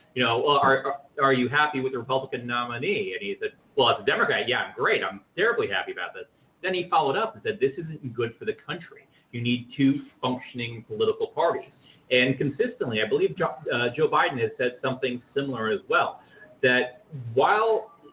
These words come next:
as far as the down ticket voting, I promise you, if I was working on a House or Senate race right now, I would want to paint the entire Republican Party as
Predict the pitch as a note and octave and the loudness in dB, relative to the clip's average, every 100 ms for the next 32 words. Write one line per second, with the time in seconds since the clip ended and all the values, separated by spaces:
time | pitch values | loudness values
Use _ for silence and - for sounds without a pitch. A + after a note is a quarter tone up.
0 | _ _ _ D#3 C#3+ - F3+ C#3+ B2+ B2 | _ _ _ -4 -2 2 2 2 0 -2
1 | B2+ C#3 F3+ F3+ E3+ - C#3+ C#3 B2+ A#2 | 0 0 0 -6 -8 0 0 2 -2 -6
2 | G2 A#2 B2 F3 G#3+ A3 - _ _ _ | -4 0 0 0 -6 -12 -18 _ _ _
3 | _ _ _ _ - D3 - - G3+ A3 | _ _ _ _ -2 -2 -2 -4 -2 0
4 | E3+ B2 G#2 A#2+ C3 A2+ C3 C#3+ D3 C3+ | 0 0 2 2 0 2 0 0 0 -2
5 | A#2+ C3+ D#3 - C3+ - C#3 D3+ C#3+ C#3 | -2 0 0 0 -6 -2 0 0 2 2
6 | C#3+ - C3 C3+ C3+ C3+ C3+ C#3 - - | 2 0 0 2 2 2 2 0 -4 -20
7 | - C3+ G3 F3 B2+ A#2 D3 E3 - B2 | -2 0 2 0 -2 -2 0 0 -2 -8
8 | A2 - D#3 F3 C#3 A#2+ A2+ C#3 D3+ D#3+ | -8 -6 -8 -6 -2 -2 0 2 4 4
9 | C3 - C3 C3 B2+ - G2+ - A#2+ A#2+ | 0 2 2 2 2 -2 -2 -2 2 6
10 | C#3 D3+ - - - - _ B2+ - - | 6 2 -2 -10 -14 -20 _ -4 -2 0
11 | D3 | 0